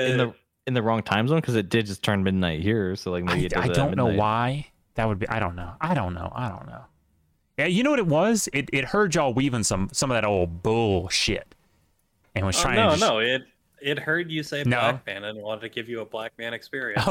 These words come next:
Speaker 2: of having
Speaker 3: okay.
Speaker 2: the constant beeping noises.
Speaker 1: It's a nice
Speaker 3: Right,
Speaker 1: little,
Speaker 3: but if,
Speaker 1: little
Speaker 3: right, but if I was, if
Speaker 1: Yeah.
Speaker 3: I was, if, to, to be the true Black Man experience, I would have not, I would have ignored it, so.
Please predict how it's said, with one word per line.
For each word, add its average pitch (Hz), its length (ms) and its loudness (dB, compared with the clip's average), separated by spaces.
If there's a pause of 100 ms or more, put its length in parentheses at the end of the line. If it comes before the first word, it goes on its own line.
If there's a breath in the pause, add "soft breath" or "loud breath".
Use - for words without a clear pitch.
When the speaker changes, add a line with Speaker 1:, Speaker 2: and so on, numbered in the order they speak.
(120)
Speaker 2:
of - 100 -4
having 151 180 0
Speaker 3:
okay. - 40 -6
Speaker 2:
the 110 60 -14
constant 110 480 -12
beeping 120 260 -10
noises. 95 280 -12
Speaker 1:
It's - 100 -20
a - 20 -6
nice 131 220 2
Speaker 3:
Right, 165 180 2
Speaker 1:
little, - 0 -
Speaker 3:
but 160 100 2
if, - 80 -4
Speaker 1:
little 95 220 -4
Speaker 3:
right, 151 180 2
but 131 80 0
if - 80 -4
I 160 120 0
was, 127 240 0
if 127 160 -2
Speaker 1:
Yeah. 156 60 2
Speaker 3:
I - 40 2
was, 113 160 0
if, 123 260 0
to, 127 280 0
to 123 140 -4
be 160 80 0
the 117 100 -2
true 254 240 2
Black 104 260 0
Man 90 100 0
experience, 87 460 -4
I 92 60 2
would 87 160 -2
have 90 80 -2
not, 90 320 2
I 90 80 -2
would 87 120 0
have - 80 -14
ignored 92 280 0
it, - 140 -10
so. - 260 -8